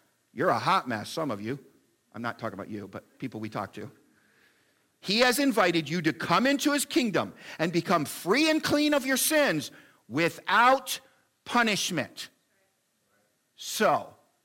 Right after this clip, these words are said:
why do we believe that for the lost, but we don't believe it for ourselves? Why doesn't the church believe it for inside here?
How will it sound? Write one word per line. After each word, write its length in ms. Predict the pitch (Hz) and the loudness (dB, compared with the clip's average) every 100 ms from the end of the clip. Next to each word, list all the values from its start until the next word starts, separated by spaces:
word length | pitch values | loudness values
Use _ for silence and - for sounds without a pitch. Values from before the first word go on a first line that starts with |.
| _ - | _ -20
why 460 | 107 127 151 214 | -6 2 4 2
do 160 | 208 233 | 0 -4
we 180 | 202 202 | -4 -4
believe 400 | 170 175 185 160 | -4 -6 -6 -2
that 200 | 156 - | -4 -4
for 160 | 160 | -6
the 120 | 139 139 | -6 -4
lost, 380 | 143 147 - | -2 -4 -4
but 120 | 139 127 | -10 -10
we 80 | |
don't 240 | 127 127 - | -8 -8 -8
believe 240 | 120 117 | -10 -8
it 80 | 123 | -10
for 160 | - 104 | -10 -8
ourselves? 560 | 98 - 78 - - _ _ _ _ - | -8 -10 -10 -12 -20 _ _ _ _ -4
Why 160 | 139 | -2
doesn't 300 | 196 214 180 | 0 -2 -4
the 80 | 147 | -8
church 360 | - 165 160 127 | -4 -6 -6 -8
believe 220 | 131 123 | -8 -6
it 100 | 123 | -8
for 140 | - | -12
inside 480 | 131 131 - 123 127 | -8 -8 -6 -6 -6
here? 280 | - 110 | -6 -10